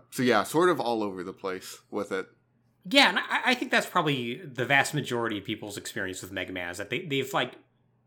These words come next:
Speaker 2: you know, picked at various games in each of the, each of the series. You know, some Battle Network here, some original series here.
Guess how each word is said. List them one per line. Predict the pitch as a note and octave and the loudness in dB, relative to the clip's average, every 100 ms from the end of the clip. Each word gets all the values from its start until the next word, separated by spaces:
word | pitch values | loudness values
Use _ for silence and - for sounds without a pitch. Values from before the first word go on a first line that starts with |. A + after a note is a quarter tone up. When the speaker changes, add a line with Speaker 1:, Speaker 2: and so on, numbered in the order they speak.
| _ _ | _ _
Speaker 2:
you | B2+ | -4
know, | A#2 | -4
picked | - C#3+ | -6 -2
at | B2 F#2+ | -2 -2
various | G2+ G2 F#2 F#2+ F#2+ F#2+ - | -6 -4 -4 -4 -6 -6 -8
games | - G#2 G2 G2+ | -4 -4 -4 -8
in | G#2 G#2 | -10 -10
each | B2 A#2+ | -8 -8
of | A#2+ | -6
the, | A2 G#2+ A#2+ - | -4 -4 -4 -8
each | C3 C3 | -10 -8
of | |
the | A#2 | -4
series. | B2 A2 A2+ A2+ | -2 -2 -2 -4
You | F#2+ | -8
know, | |
some | - G2+ | -6 -4
Battle | F#2 F#2 G#2 | -2 -2 -2
Network | G#2 G#2+ G#2 | -4 -6 -8
here, | - G2+ G2+ G2+ | -6 -2 -2 -2
some | - G#2 F#2+ G#2+ | -4 -6 -8 -10
original | G#2+ G2+ G2 F#2+ | -8 -8 -8 -10
series | - F#2+ F#2 F#2+ | -8 -6 -6 -6
here. | - F#2 F2 F2 F2 | -6 -4 -4 -6 -10